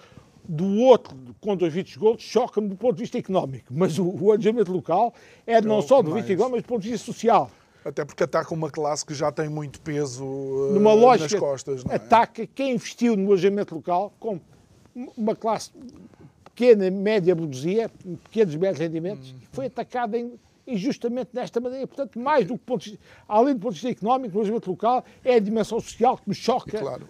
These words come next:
Speaker 2: e quase que custa
Speaker 1: Sim.
Speaker 2: chamar classe média à nossa classe média em Portugal, não é?
Speaker 1: Pois, ouça,
Speaker 2: Comparativamente com, com
Speaker 1: ouça,
Speaker 2: as outras
Speaker 1: ouça,
Speaker 2: classes
Speaker 1: se
Speaker 2: médias.
Speaker 1: nós em Portugal é o quarto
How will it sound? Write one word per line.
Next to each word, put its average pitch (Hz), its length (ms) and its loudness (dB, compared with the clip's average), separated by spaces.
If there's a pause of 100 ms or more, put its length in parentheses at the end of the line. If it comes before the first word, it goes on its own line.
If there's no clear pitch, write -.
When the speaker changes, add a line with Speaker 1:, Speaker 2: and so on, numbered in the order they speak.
(120)
Speaker 2:
e 170 60 -2
quase 175 300 2
que 170 80 -10
custa 170 320 -4
Speaker 1:
Sim. - 60 -6
Speaker 2:
chamar 165 320 -4
classe 165 340 -4
média 147 540 -6
à 151 160 -6
nossa 156 400 -6
classe 151 440 -8
média 139 460 -10 (380)
em 151 100 -12
Portugal, 139 480 -6
não 120 180 -12
é? 127 200 -18 (400)
Speaker 1:
Pois, 285 280 -2 (160)
ouça, 196 400 -2
Speaker 2:
Comparativamente 143 1080 -6
com, 143 520 -12
com 139 160 -8
Speaker 1:
ouça, 139 220 -2
Speaker 2:
as 135 80 -6
outras 139 240 -4
Speaker 1:
ouça, 214 160 -2
Speaker 2:
classes 190 200 -4
Speaker 1:
se 175 100 -6
Speaker 2:
médias. 165 140 -2
Speaker 1:
nós 208 280 2
em 220 80 0
Portugal 202 440 -4
é 202 40 0
o 170 80 -2
quarto 220 340 -4